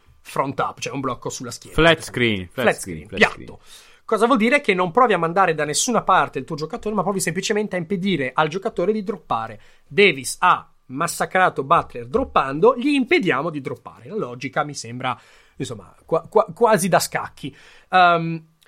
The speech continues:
Speaker 1: Butler in questa gara è un po' meno restio a tirare dal mid range, si prende qualche rischio che gli va
Speaker 2: Bravo,
Speaker 1: bene.
Speaker 2: bravo,
Speaker 1: Ehm,
Speaker 2: esattamente. Questo qua è una, questo qua è il grande punto, secondo me, di gara cinque.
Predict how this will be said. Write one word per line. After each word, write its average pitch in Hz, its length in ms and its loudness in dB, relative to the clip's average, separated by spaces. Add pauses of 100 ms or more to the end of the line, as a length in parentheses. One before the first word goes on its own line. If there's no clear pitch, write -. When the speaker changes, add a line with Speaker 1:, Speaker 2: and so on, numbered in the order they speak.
(220)
Speaker 1:
Butler 180 460 2
in 160 60 -4
questa 185 240 0
gara 180 220 4
è - 20 4
un 160 100 2
po' 165 120 0
meno 185 220 6
restio 165 360 2
a - 20 -6
tirare 160 260 -2
dal 143 160 -2
mid 190 200 2
range, 214 320 0
si 156 120 -4
prende 156 240 -2
qualche 139 280 -2
rischio 151 300 -4
che - 140 -8
gli 135 120 -4
va 180 100 4
Speaker 2:
Bravo, 104 240 6
Speaker 1:
bene. 233 220 0 (300)
Speaker 2:
bravo, 113 520 2
Speaker 1:
Ehm, 117 80 -10
Speaker 2:
esattamente. 117 720 -6
Questo - 280 -14
qua 117 320 0
è 107 100 -2
una, 95 720 -2
questo 101 220 -10
qua 117 120 0
è 113 40 0
il 110 60 -4
grande 101 300 -4
punto, 107 380 -2
secondo 95 260 -6
me, 90 60 -8
di 87 80 -10
gara 87 180 -8
cinque. 82 520 -14